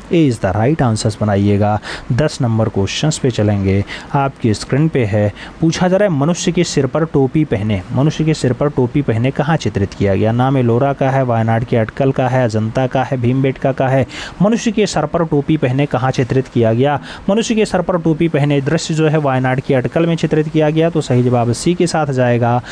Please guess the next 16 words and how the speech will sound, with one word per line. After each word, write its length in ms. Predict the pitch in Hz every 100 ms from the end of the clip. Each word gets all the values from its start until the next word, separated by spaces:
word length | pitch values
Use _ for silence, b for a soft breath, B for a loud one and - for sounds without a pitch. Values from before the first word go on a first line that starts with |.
| B B
C 220 | - 196
is 100 | 135
the 180 | 131 113
right 300 | 107 143 175
answers 340 | 147 135 135 123
बनेगा। 500 | 117 113 110 107 117 B B
अगले 220 | 175 180 170
क्वेश्चंस 520 | 139 123 - 165 -
पे 120 | 156
चलेंगे, 560 | 135 123 113 113 113 120 B -
अगला 240 | 147 156 143
क्वेश्चंस 560 | 135 123 - 127 -
आपकी 340 | 117 - - 160
screen 320 | - 127 120
पे 140 | 113
है, 320 | 104 110 110